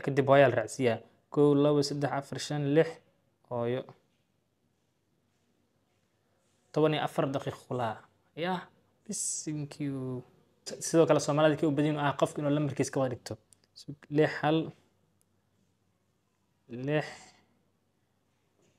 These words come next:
lixdan iyo siddeed, lixdan iyo toddoba, lixdan iyo sagaal. Kan xoogaa waxaa waaye toban iyo afar saacadood ay qaadanaya in la jibsado. Xoogaa waxaa waaye, waa iska roon yahay, ma fahantin?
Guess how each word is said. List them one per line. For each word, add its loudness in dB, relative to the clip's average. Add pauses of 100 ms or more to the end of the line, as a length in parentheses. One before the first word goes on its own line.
(300)
lixdan -4
iyo -8
siddeed, -4 (680)
lixdan -8
iyo -10
toddoba, -8
lixdan -8
iyo -8
sagaal. -6 (1400)
Kan -10
xoogaa 2
waxaa -2
waaye 0
toban -4
iyo -4
afar -6 (600)
saacadood -4
ay -6
qaadanaya -2
in -6
la 0
jibsado. -8 (760)
Xoogaa 0
waxaa 0
waaye, 0 (1160)
waa -10
iska -6
roon 0
yahay, -2
ma -6
fahantin? -4